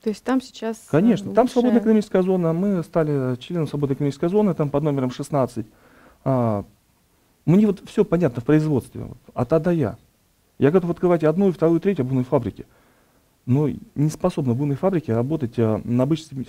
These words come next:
Speaker 2: системе налогообложения. То есть я либо должен воровать,
Speaker 1: Мгм.
Speaker 2: да, там, уходить там, от налогов, от Н Д С, да, какими-то там схемами, там, манипуляциями,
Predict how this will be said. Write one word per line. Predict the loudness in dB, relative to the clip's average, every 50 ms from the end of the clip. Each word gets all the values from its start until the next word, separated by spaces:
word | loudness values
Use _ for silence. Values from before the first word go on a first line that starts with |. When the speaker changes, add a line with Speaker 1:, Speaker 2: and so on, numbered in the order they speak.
| -12
Speaker 2:
системе | -16 -6 -4 -2 -2
налогообложения. | 0 0 0 -2 -2 0 -2 -2 -2 -4 -4 -6 -10 -14 _ _ _ _ _ _ _
То | _ -4
есть | 0 2
я | 2
либо | 2 4 4 4 4
должен | 4 4 4 4
воровать, | 4 4 4 4 4 2 0 0 -6 _ _ _ _ _ _ _ _ _ _ _ _ _ -8
Speaker 1:
Мгм. | -8 -6 -6 -8 -10 -12 -4 0
Speaker 2:
да, | 2 2 2
там, | 2 0
уходить | 0 2 2 2 2 2 0
там, | 0 -2
от | -2 0
налогов, | 0 0 2 0 0 -2 -6
от | -4 -2
Н | -2 0
Д | 2 2 2 4 2
С, | 2
да, | 0 -2 -4
какими-то | -4 -4 -4 -2 -2 -2 -2
там | -2 -4
схемами, | -4 -4 -4 -2 -2 0 -2 -2 -4
там, | -4 -4 -2
манипуляциями, | 0 0 0 0 2 2 4 2 2 0 -4 -6 -6 -6 -6